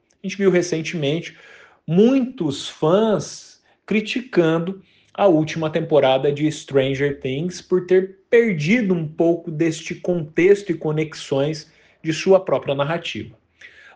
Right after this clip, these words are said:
Para países como o Brasil, o desafio é duplo. Como disputar espaço no mercado globalizado sem abrir mão da identidade? E como usar essas plataformas gigantes como aliadas,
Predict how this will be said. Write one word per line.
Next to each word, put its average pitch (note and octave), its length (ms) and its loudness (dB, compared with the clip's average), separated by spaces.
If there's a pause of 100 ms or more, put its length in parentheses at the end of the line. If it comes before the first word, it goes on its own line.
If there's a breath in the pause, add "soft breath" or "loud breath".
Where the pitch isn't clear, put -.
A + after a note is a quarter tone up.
Para C4+ 140 4
países D#3+ 360 2
como C#3+ 200 -2
o - 20 -2
Brasil, C#3 340 2
o G#3 60 -2
desafio F#3 380 0
é E4 40 -6
duplo. F#3 480 -2 (360 soft breath)
Como G3 200 2
disputar F3 460 -2
espaço D3 560 -2
no C#3+ 100 -4
mercado C#3 440 0
globalizado D3 800 0
sem F#3+ 240 -6
abrir F#3 340 2
mão E3+ 460 0
da C3 80 0
identidade? A#2 760 -8 (460 loud breath)
E E3 80 -8
como F4 340 -2
usar C#3+ 440 2
essas D3 260 -6
plataformas D3 760 0
gigantes F#3 640 -2
como G#3 360 0
aliadas, E3+ 840 0